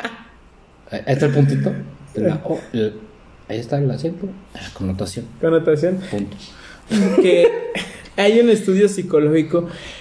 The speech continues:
Speaker 2: que dice que nuestra novia o nuestra pareja nos, de alguna cierta manera nos adiestra, nos, nos enseña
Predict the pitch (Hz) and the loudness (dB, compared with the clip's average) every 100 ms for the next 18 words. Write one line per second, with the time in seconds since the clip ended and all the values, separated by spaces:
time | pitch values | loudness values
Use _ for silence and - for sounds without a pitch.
0 | - - - 156 170 170 196 190 156 143 | -20 -14 4 6 6 4 2 4 4 4
1 | - 143 - - - - - 180 160 147 | 2 -8 -16 -20 -20 -20 -4 2 2 0
2 | - 165 156 151 151 151 147 143 - - | 0 2 2 2 0 0 -2 -6 -16 -20
3 | - 320 302 175 185 202 202 160 147 143 | -20 -10 0 2 6 6 4 2 0 0
4 | 147 151 139 160 190 - - - - - | 2 2 2 -2 -4 -8 -18 -20 -20 -20
5 | - - - 156 151 151 147 147 147 139 | -20 -12 -2 2 2 4 4 4 2 -2
6 | 139 156 151 170 185 185 - - - 170 | 0 2 4 4 2 -2 -10 -14 -2 0
7 | 170 180 160 143 147 147 143 139 139 143 | 0 -2 0 2 2 0 0 0 0 -2
8 | - 131 143 - - - - 165 160 156 | -4 -8 -8 -12 -18 -20 -6 -2 0 0
9 | 143 - - - - - - - - 175 | -2 -8 -16 -20 -20 -20 -20 -20 -10 -4
10 | 156 151 143 156 151 143 - 202 208 180 | -2 -2 -2 -4 -4 -4 -2 0 2 0
11 | 139 | -4